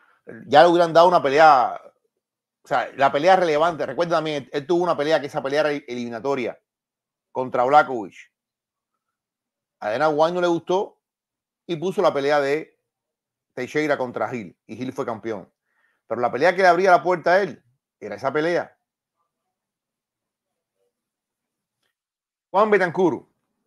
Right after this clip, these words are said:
un reptiliano. Dígame usted, Dios mío, pero hoy estamos de chama-, de chamanes, de,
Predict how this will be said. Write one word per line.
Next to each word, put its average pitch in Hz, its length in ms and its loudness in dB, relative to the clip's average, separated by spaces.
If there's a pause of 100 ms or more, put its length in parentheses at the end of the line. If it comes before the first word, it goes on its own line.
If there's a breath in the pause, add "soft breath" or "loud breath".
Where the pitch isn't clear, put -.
(260)
un 196 200 -2
reptiliano. 151 880 -2
Dígame 151 460 0
usted, 123 260 -2
Dios 117 180 -4
mío, 185 240 0
pero 139 220 2
hoy 147 140 -2
estamos 185 280 2
de 151 240 -2
chama-, - 280 -4
de 135 120 -6
chamanes, 185 540 0
de, 135 400 -2